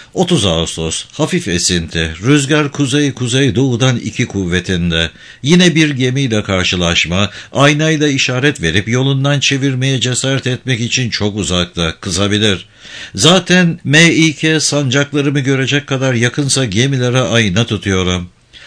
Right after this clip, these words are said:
Aynı zamanda işaret sancaklarını indirip toka ederek dikkatlerini tek amacım olan "Yerimi Lloyds'a bildirin." demek için çekmeye çalışıyorum.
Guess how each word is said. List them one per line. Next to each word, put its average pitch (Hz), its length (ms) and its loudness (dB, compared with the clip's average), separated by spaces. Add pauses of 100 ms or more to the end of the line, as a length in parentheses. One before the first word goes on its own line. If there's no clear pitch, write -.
(140)
Aynı 185 300 2
zamanda 87 500 0
işaret 135 520 2
sancaklarını 139 760 0
indirip 92 520 0
toka 139 320 0
ederek 87 440 0
dikkatlerini 135 720 0
tek - 300 -2
amacım 131 440 0
olan 95 420 2
"Yerimi 165 500 4
Lloyds'a 143 600 2
bildirin." 135 500 0
demek 131 260 0
için 131 340 -2
çekmeye 101 520 2
çalışıyorum. 92 760 -2